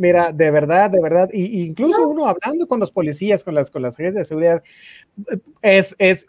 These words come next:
Speaker 1: si, si no es inexistente, es, es la más baja de las bajas, o sea, porque no te
Speaker 2: Sí.
Speaker 1: produce este sentimiento de adrenalina acrecentado como pa-, pa-, como para que quisieras tener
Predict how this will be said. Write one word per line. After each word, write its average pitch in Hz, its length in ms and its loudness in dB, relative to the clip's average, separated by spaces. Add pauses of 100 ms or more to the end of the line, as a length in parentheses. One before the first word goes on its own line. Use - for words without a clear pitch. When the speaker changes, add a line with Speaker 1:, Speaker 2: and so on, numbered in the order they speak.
Speaker 1:
si, 208 200 -4 (100)
si 202 160 0
no 269 80 2
es 311 100 2
inexistente, 233 920 2 (420)
es, 202 320 0
es 202 200 0 (100)
la 185 260 4
más 185 480 0
baja 226 720 -2
de - 100 -6
las 127 340 -8
bajas, 147 380 -8
o 156 100 -6
sea, 185 320 2 (420)
porque 175 240 -2
no 233 300 2
te 247 80 4
Speaker 2:
Sí. 208 80 -2
Speaker 1:
produce 180 480 4
este 175 300 0
sentimiento 165 600 -2
de 165 60 4
adrenalina 147 640 0
acrecentado 143 600 -4
como 147 180 -6
pa-, 127 240 -6
pa-, 135 180 -4
como 131 280 -6
para 131 180 -6
que 131 120 -20
quisieras 156 340 -6
tener 160 300 -6